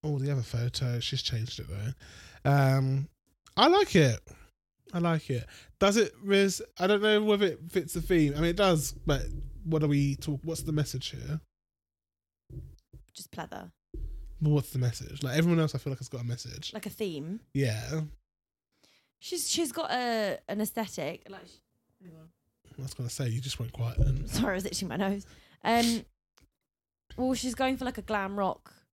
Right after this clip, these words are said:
Speaker 2: rocker. What did I write? Hat is very Philly-, hat is very Philip Treacy,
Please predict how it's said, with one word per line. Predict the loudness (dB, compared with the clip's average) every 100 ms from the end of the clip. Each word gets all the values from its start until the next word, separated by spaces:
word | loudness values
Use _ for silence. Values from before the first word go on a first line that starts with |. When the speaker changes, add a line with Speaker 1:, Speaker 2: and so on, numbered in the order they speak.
| _ _ _ _ _
Speaker 2:
rocker. | -4 -4 -6 -12 -10
What | -10
did | -8
I | -8
write? | -6 -6 -8 _ _ -8
Hat | -4 -4
is |
very | -4 -6
Philly-, | -6 -6 -6 -8 _ _ -16
hat | -12 -12 -10
is | -8
very | -4 -2
Philip | -2 -4 -6
Treacy, | -4 -4 -4 -6 -6 -8